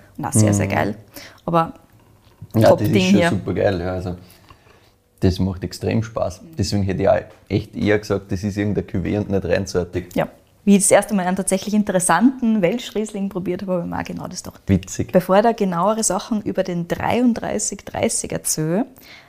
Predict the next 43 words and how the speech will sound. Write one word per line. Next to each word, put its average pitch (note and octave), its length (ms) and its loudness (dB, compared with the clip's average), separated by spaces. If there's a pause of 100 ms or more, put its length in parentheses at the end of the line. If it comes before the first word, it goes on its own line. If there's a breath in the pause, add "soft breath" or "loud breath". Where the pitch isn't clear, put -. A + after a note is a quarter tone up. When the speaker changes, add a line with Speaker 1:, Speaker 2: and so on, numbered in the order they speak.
(140 loud breath)
Speaker 1:
stell - 220 0
dir F3 80 4
erst F3 240 -2
einmal E3+ 240 -6
den D#3+ 180 -8
Winzer E3 360 -8
Thomas D#3+ 300 -6
Stracker - 640 -4
und D3+ 320 -4 (100)
seine - 180 -4
Rebsorten - 460 -4
im D#3+ 100 -4
Welschriesling D#3+ 440 -8
ein D#3+ 60 -8
bisschen D#3+ 160 -8
genauer - 280 -6
vor. - 240 -10 (160)
Passt - 220 -2
das? - 180 -6 (500)
Speaker 2:
Ist G#2+ 160 0
in F#2 100 2
Ordnung F#2 300 0
für - 160 -10
mich. F2+ 200 -6 (260)
Speaker 1:
<laughs> - 240 -8
Sehr B3+ 140 6
gut. - 240 2 (260)
Speaker 2:
<laughs> - 260 -20
Speaker 1:
Thomas A#3+ 220 4
Stracker B3+ 400 2
in G3+ 80 2
Rechnitz F#3 460 2
daheim, F#3 500 4 (340 loud breath)
weil A3 340 2
sie - 140 -6
seine F#3+ 240 0
böhmischen A3+ 560 0
Vorfahren G3+ 380 2
im - 120 -4
achtzehnten - 340 -6
Jahrhundert G3+ 420 -2
entschieden A3 340 -2
haben, B3 140 4